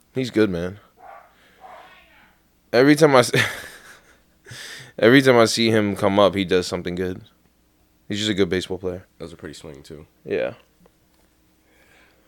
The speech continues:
Speaker 1: But, yeah, that's why I tell them don't worry about it, 'cause I'm like, I've literally played with, like, D one guys that stink and D two guys that are way better than them.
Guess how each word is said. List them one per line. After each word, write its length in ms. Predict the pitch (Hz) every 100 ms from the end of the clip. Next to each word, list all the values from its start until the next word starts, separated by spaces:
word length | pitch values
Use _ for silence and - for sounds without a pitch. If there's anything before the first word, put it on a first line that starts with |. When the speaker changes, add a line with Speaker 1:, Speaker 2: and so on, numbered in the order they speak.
| _ -
Speaker 1:
But, 100 | 107
yeah, 260 | 113 104
that's 140 | 113 151
why 80 |
I 20 | 139
tell 160 | 135
them 80 | 120
don't 140 | 110
worry 140 | 107 123
about 200 | 98 95
it, 60 |
'cause 100 | 95
I'm 100 | 113
like, 140 | 123 117
I've 140 | 113
literally 340 | 131 127 117 107
played 240 | 107 104
with, 140 | 98
like, 180 | 92 90
D 120 | 92
one 200 | 98 107
guys 220 | 113 120 98
that 100 | -
stink 360 | - 107 117
and 120 | 95 90
D 120 | 95
two 180 | 95 90
guys 220 | 85 80
that 100 | 82
are 100 | 85
way 220 | 90 90
better 240 | 90 90
than 160 | 85 82
them. 240 | 82 80